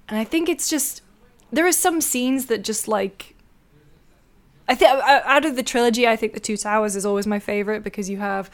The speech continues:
all the stuff with Rohan. The Ents' destruction of Isengard is probably one of my favorite ever movie scenes,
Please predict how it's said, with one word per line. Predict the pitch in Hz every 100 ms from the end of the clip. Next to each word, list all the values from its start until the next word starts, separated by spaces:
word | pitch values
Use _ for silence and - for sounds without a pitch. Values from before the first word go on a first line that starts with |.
| - -
all | - 220
the | 226
stuff | 233 208
with | 185
Rohan. | 196 196 208 202 196 190 208
The | 220 202 196 190 - - - -
Ents' | 240 233 208 - -
destruction | 220 196 - 220 - 208
of |
Isengard | 196 208 208 208 214 208 208
is | 202 196
probably | - 220 208
one | 202
of | 202
my | 208
favorite | 220 202 202 -
ever | 220 202 196
movie | 202 208 202 208 202 196 - -
scenes, | - - 226 214 214 214